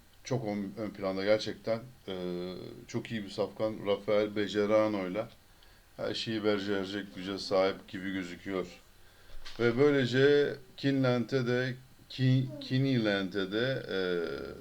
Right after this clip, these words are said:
şu anda nokta koyuyoruz arkadaşlar. E, iyi bir hafta sonu dileklerimizi Cuma itibariyle sizlere iletiyoruz.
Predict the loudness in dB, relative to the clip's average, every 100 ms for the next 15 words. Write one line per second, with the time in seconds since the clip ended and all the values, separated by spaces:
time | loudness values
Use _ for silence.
0 | -16 -16 -16 0 2 2 0 -2 -4 -8
1 | -20 -20 _ -2 0 0 2 2 0 -2
2 | -4 0 0 0 -8 -8 -10 -14 -18 -18
3 | -12 -4 -4 0 0 6 6 6 -2 -4
4 | -2 0 0 -2 -2 -4 -4 -2 -4 -2
5 | 0 2 2 0 0 0 -2 -6 -8 -4
6 | -2 -2 -4 -2 -2 0 -2 -8